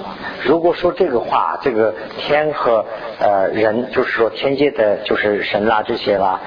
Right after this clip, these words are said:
还有人间的人啦这些，都会，呃，恐怖，都会害怕。啊，秘密住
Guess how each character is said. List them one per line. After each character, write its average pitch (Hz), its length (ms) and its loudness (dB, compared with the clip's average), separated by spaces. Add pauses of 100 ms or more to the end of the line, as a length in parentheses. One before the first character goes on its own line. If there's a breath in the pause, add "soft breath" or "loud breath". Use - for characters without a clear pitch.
(120)
还 104 120 -2
有 117 80 2
人 110 220 2
间 131 220 0
的 110 80 2
人 101 220 2
啦 113 200 2
这 131 80 0
些， 98 220 0 (340 loud breath)
都 151 140 2
会， 131 440 -2 (320)
呃， 90 460 2 (480)
恐 - 200 -2
怖， - 460 0
都 135 100 0
会 120 140 -4
害 - 160 -4
怕。 113 260 -2 (800 loud breath)
啊， 101 280 0
秘 147 120 2
密 156 160 2
住 135 240 0